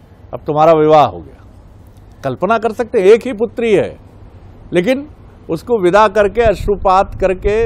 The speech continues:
रोकर प्रसन्न हो गए कि अब ये अपने जीवन में जाएगी। पुत्र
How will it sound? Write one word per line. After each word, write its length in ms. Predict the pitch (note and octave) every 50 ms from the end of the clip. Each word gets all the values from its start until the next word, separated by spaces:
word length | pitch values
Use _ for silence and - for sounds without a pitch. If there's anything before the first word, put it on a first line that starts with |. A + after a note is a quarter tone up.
| A3 G3+
रोकर 760 | F#3 - - - - C#3 D3+ F3 F#3+ F3+ F#3 F#3+ G3+ A#3+ C4 - - - - - - - - - - -
प्रसन्न 340 | - G3+ - C#4+ C#4 C4+ A#3
हो 180 | G3+ D3 C3 A#2
गए 200 | A2+ G#2+ G#2 G2+
कि 100 | B2+ D#3+
अब 140 | F3 F3+
ये 100 | G3 G#3+
अपने 260 | G#3 G3+ G#3 A3 B3 A#3
जीवन 300 | F3+ F#3 F#3 F3 D#3+ C3
में 140 | A2+ F#2+
जाएगी। 320 | E2 D#2+ D2 D2+ E2 E2+ F#2+ - - - - - - -
पुत्र 260 | - G#3+ G#3 - A3+